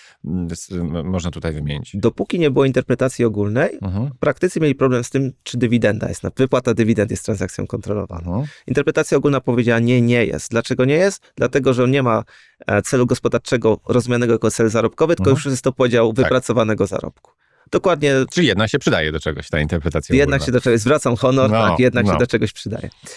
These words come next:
Speaker 2: Dokładnie ta sama zasada z podziałem zysków w spółce osobowej. E, mamy dalej choćby kwestia dopłat, prawda? Dopłaty, ciekawy instrument, bo,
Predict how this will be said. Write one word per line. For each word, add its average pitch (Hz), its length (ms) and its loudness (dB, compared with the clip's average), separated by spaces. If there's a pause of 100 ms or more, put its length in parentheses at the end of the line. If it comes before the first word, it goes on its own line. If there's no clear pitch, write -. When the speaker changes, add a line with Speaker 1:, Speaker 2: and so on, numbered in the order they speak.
(280)
Speaker 2:
Dokładnie 131 400 0
ta 123 80 -2
sama 123 280 0
zasada 117 340 -2
z - 60 -8
podziałem 107 340 2
zysków - 280 -6
w - 20 -12
spółce - 320 -4
osobowej. - 460 -8 (1120)
E, 104 440 2 (580)
mamy 180 320 0
dalej 131 440 2 (100)
choćby 127 360 0
kwestia - 340 0
dopłat, - 540 -4 (220)
prawda? 110 380 0
Dopłaty, 139 400 0
ciekawy 107 360 0
instrument, 147 540 0
bo, 110 320 2